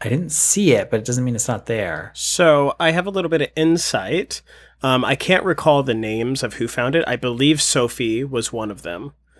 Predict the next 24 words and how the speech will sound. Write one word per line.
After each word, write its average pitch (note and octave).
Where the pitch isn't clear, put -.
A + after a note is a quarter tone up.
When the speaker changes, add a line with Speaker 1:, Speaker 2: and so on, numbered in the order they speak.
Speaker 2:
Um, B2+
but C#3
on D3+
the, B2
which -
tribe? -
On B2
the B2
Blood C3
Tribe, G#2+
there C3
were B2
two C3+
exact A#2+
same C3
clues C#3+
that A#2+
were C3+
found A#2+
Speaker 1:
Oh. B2
Speaker 2:
before C3
the C#3+
immunity C3+
challenge C3